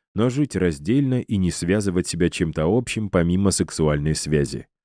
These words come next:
Это было идеальным решением, предложи она такой формат раньше,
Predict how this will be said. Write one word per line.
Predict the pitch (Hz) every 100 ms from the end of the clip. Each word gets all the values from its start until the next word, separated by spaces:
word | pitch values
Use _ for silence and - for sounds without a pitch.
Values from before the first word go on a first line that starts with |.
| _ _ _
Это | 175 175 160
было | 160 151
идеальным | 117 113 135 131 107
решением, | 113 110 139 147 85 76
предложи | 69 82 82 82 80
она | 73 73
такой | 78 80
формат | - 78 80 76
раньше, | 90 107 123 - 131